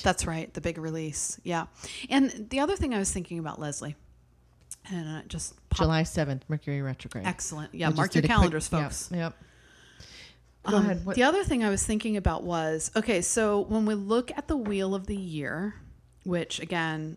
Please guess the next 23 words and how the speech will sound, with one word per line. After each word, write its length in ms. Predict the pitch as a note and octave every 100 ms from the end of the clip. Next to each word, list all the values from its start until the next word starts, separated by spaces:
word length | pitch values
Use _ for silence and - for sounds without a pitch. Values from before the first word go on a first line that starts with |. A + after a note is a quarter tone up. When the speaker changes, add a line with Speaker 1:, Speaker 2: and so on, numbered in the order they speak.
| - _
Speaker 1:
here 300 | - - F3+
in 140 | F3+ F#3+
the 60 |
North, 460 | F#3 E3+ D#3 D#3+ -
we're 140 | E3
moving 680 | E3 E3 D#3 D#3 D#3 D#3 D#3
into 260 | - E3 F#3
summer 300 | - F#3 G3
solstice 720 | - E3 - - D#3+ - - - - - - _
and 180 | F#3+ F#3
then 200 | D#3 D#3+
through 540 | - - F3+ F3 E3+
to 680 | E3+ - - E3+ D#3 D3+ D3+ E3+
harvest 500 | - E3 D3+ - -
time, 320 | D3+ C#3 C#3+ - -
right? 340 | - D3 E3+ -
So 280 | - D3+ C#3 -
big 180 | G#3
growth 300 | G3+ A3+ A3+
period 520 | - G#3 F#3+ F#3 F3+ -
and 220 | F3+ F3
then 160 | E3 D3+
harvest. 720 | D3 C#3+ C#3+ - C#3+ - -